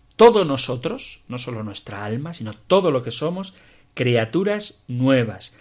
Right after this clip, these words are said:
renacidas del agua y del Espíritu, llamados, como estamos, a glorificar a Dios en nuestro propio cuerpo, en nuestro cuerpo, como dice San Pablo en la primera carta a los Corintios,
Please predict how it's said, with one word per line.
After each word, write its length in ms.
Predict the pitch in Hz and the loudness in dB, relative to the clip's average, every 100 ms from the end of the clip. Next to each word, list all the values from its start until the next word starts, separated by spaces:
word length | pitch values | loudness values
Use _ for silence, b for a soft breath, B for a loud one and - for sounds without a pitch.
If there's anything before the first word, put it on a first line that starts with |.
| b | b
renacidas 960 | 117 123 117 110 - 185 196 190 - - | -2 0 2 0 -4 -2 -2 -4 -8 -12
del 280 | 113 107 | -8 -2
agua 440 | 160 202 196 202 - | 0 0 -2 -4 -6
y 100 | 156 | -4
del 140 | 139 127 | -2 -2
Espíritu, 720 | 117 - 175 156 123 - 95 _ b b b | -2 -2 0 0 -2 -8 -18 _ b b b
llamados, 680 | 110 113 110 170 185 180 185 | -6 -2 4 4 4 0 -8
como 260 | - 113 107 | -12 -10 -10
estamos, 680 | - - 147 151 165 - b b b b b b | -6 -2 0 -2 -6 -14 b b b b b b
a 280 | 123 143 - - | -2 -2 -4 -10
glorificar 1600 | 131 135 135 131 131 127 123 123 - 120 123 - 170 180 185 - _ | -4 2 6 8 6 6 2 -2 -4 -10 -8 -4 -4 -4 -8 -14 _
a 160 | - 107 | -10 -8
Dios 560 | 110 123 127 127 - _ _ _ | -4 -2 -2 -6 -14 _ _ _
en 300 | 147 156 147 | -4 -4 -4
nuestro 480 | 107 - 107 101 - | -6 -10 -12 -12 -6
propio 500 | 156 170 170 156 - | -4 -4 -6 -8 0
cuerpo, 580 | 185 190 - 110 104 - _ | 0 0 -4 -12 -14 -16 _
en 200 | 113 110 | -8 -4
nuestro 480 | 170 233 - 208 - | -4 -4 -6 -8 0
cuerpo, 440 | 220 220 - 113 | 4 4 2 -10
como 160 | 107 113 | -10 -6
dice 380 | 127 127 151 151 B B B | -6 -2 -4 -4 B B B
San 300 | - 113 110 | -6 -4 0
Pablo 500 | 131 131 135 135 - - | 2 2 0 -2 -8 -6
en 180 | 127 123 | -4 -4
la 120 | 113 | -4
primera 280 | 110 120 123 | -4 -6 -4
carta 480 | 123 123 131 - - | -6 -8 -10 -10 -10
a 80 | 107 | -10
los 180 | 104 | -8
Corintios, 640 | - 110 117 120 131 131 | -10 -8 -8 -6 -6 -8